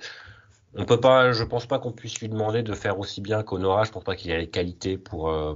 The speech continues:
pour apporter, euh, on va dire, euh, six buts, six passes décisives durant la saison. Maintenant, si, euh, on le prend pour être un,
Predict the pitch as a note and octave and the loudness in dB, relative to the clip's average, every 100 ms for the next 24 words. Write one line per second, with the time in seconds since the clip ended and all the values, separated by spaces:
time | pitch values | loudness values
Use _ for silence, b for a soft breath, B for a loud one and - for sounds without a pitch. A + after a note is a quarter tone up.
0 | - E2 D#2+ E2+ - F2+ E2+ D#2+ D2+ D2+ | -6 -4 -2 -4 -4 -2 0 0 0 0
1 | D2+ D2 D2 C#2+ E2 D2+ C#2+ C#2+ D2 - | -2 -4 -4 -4 -2 0 -2 -2 -6 -8
2 | - E2+ E2 F2+ - - F2+ E2+ - F2 | -4 -2 -2 -2 -2 2 2 2 -4 -2
3 | F#2+ G2+ E2+ D#2+ E2 E2 F2 F2 - - | -2 -2 -2 0 0 0 0 0 -2 -12
4 | _ _ - _ - - F#2+ F2 F#2 G#2 | _ _ -20 _ -20 -10 0 2 4 4
5 | A2 - G2+ G2+ F2 E2 D#2+ D#2+ E2 D#2 | 4 2 2 6 6 6 2 0 -2 -2
6 | - F#2+ - E2+ D#2 D2+ D2+ | -2 -4 0 0 0 -4 -4